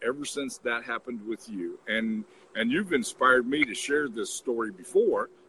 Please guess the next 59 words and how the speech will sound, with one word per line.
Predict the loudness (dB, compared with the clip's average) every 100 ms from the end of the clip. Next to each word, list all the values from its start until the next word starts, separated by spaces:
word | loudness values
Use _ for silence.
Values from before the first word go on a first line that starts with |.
| -8
I've | -6
shared | -4 -4 -4 -6
it |
a | -8
couple | -6 -6 -8
of | -10
times. | -12 -12 -10
I | -8
did | -6 -8
it, | -8 -10
uh, |
uh, | -12 -10 -12 -12 -12 -14
in | -14
Facebook, | -8 -8 -8 -4 -4 -4
and | -10
then | -10
I |
did | -10 -14
a |
Facebook | -10 -8 -8 -8 -10
Live | -8 -8 -8
about | -14 -14 -14
it | -16 _ -20 _
several | 0 0 2
months | 0 -2 -6
ago. | -6 -6
And | -2
many | -2 -2
of |
the | -6
people | -8 -6 -6
on | -6
this | -10
call | -6 -2 0
will | 2 0
remember | -2 -2 0 0
that | -2 -4 -2
Facebook | -4 -2 -2 -2
Live | -4 -4 -4
that, | -6 -6 -12 -14 -12
that | -6 -2
I | -2
did | 2 0 0
when | -2
I | -4
shared | -2 2 2 2
your | 0
story. | 0 0 0 0 -4 -8 -20 -20 -6
And | 0 2
it | 0
was | 2
very, | 8 10
very | 8 4
popular. | 0 -2 -2 -6
P-, | -6 -10 -4
lots | -4 -4
of | -8
people | -2 2 2
w-, | 0 -12